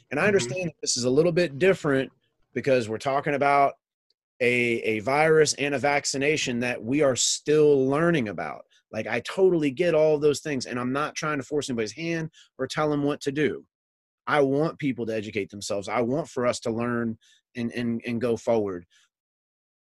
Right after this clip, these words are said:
Speaker 1: But I, I just, I, I don't know what else to say. Like,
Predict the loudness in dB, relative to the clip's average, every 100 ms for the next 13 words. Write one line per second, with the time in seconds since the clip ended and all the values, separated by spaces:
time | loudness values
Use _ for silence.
0 | _ _ -4 -2 0 0 0 -2 -6 -8
1 | -4 -2 -2 -2 -2 2 2 2 -2 -2
2 | 0 0 0 -2 -4 -12 _ _ _ -8
3 | -8